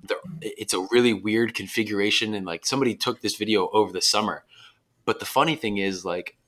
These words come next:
three or four years ago, I was at, I was at Emerald Isle with my friends and family, and we were all sitting there talking, and I saw the exact same lights,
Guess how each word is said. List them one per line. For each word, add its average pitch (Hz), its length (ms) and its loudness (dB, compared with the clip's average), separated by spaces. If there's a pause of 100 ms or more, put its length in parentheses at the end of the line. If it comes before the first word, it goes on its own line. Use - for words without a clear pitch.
(680)
three 139 340 4
or 120 80 2
four 120 320 2
years 127 320 4
ago, 95 240 2
I 101 60 6
was 104 160 6
at, 107 280 0
I 92 160 0
was 90 160 -6
at 107 280 4
Emerald 92 240 -2
Isle 87 420 0
with 110 320 2 (200)
my 98 220 2
friends 92 360 -4
and 85 120 -12
family, 87 460 -4 (480)
and 104 100 -6
we 117 60 0
were 120 80 4
all 117 120 6
sitting 110 260 0
there 104 120 0
talking, 107 560 0
and 98 120 -2
I 107 80 2
saw 110 320 4
the 98 140 -2
exact 98 500 0
same 104 320 0
lights, 90 640 -2